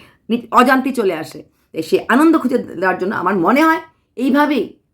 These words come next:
প্রদীপের তার মা বাবা সন্তানকে নিয়ে এগিয়ে যাওয়া উচিত। যাই বললাম, overall তো ভিডিওটা ভালো ছিল, এটা একটা রিভিউ, কিন্তু ওই ওয়ার্ডটা, ওই বাস ওয়ার্ডটা না বললেই ভালো লাগতো। তুমি একটা বড় ব্লগার,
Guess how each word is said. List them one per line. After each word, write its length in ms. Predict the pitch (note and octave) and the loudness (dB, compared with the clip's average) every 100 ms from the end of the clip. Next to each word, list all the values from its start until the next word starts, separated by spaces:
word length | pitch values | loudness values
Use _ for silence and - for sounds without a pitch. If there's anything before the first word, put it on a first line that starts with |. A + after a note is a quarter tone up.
| _ | _
প্রদীপের 480 | F#3+ G3+ B3 G#3+ D#3 - - | -2 0 0 0 -6 -8 -10
তার 220 | D#3+ D3+ | -6 -2
মা 300 | D#3+ G#3+ A3 | 4 4 4
বাবা 440 | F3 F3+ F#3 E3 - _ | 0 -2 -4 -8 -16 _
সন্তানকে 680 | _ F#3+ G3 G3+ G#3 G3+ F#3+ | _ -8 -8 -6 -6 -6 -6
নিয়ে 160 | G3+ - | -6 -4
এগিয়ে 260 | E3 E3+ | 0 2
যাওয়া 280 | D#3 D3+ B2 | 2 -2 -6
উচিত। 180 | C#3 - _ _ _ _ _ _ | -8 -16 _ _ _ _ _ _
যাই 280 | D#3+ A3 B3 | 2 4 4
বললাম, 360 | B3+ C4+ D4+ D4+ _ _ - | 0 -2 -4 -8 _ _ 0
overall 320 | B3 D4 D4 | 2 2 2
তো 60 | C#4 | 0
ভিডিওটা 260 | A#3 G#3+ A3 | -4 -6 -8
ভালো 220 | G#3+ B3 | -4 -4
ছিল, 240 | B3 C#4 | -4 -6
এটা 140 | - F3 | -8 -6
একটা 160 | F3 | -2
রিভিউ, 400 | E3+ B3 C#4+ D#4 F#4+ - _ _ _ _ _ _ _ _ - | 2 4 4 2 0 -12 _ _ _ _ _ _ _ _ -8
কিন্তু 460 | G#3+ G#3 D#4+ - - - _ - | -4 2 2 0 -10 -20 _ 0
ওই 320 | D4+ F4 C4+ - _ - | 4 4 2 -6 _ -6
ওয়ার্ডটা, 520 | F#3 G3 G3 - E3 | 2 2 2 -6 -4
ওই 100 | D#3+ | -4
বাস 520 | C#3 G#3+ B3+ C#4 - | 2 4 4 2 -8
ওয়ার্ডটা 600 | - F#3+ F#3+ - G#3 - - | -6 -4 -4 -10 -14 -14 -12
না 240 | F3 F3 | -6 -4
বললেই 300 | F3 E3 G3+ | 0 0 0
ভালো 200 | F#3 E3+ | 0 0
লাগতো। 480 | F3 E3 - C4+ - _ _ _ | -2 -6 -8 -8 -8 _ _ _
তুমি 260 | D#4+ F#4+ F#4+ | 4 6 6
একটা 300 | E4 - B3 | 4 -2 -4
বড় 260 | G#3 G3+ | -2 -2
ব্লগার, 360 | F3+ F3+ F3 | -2 -4 -6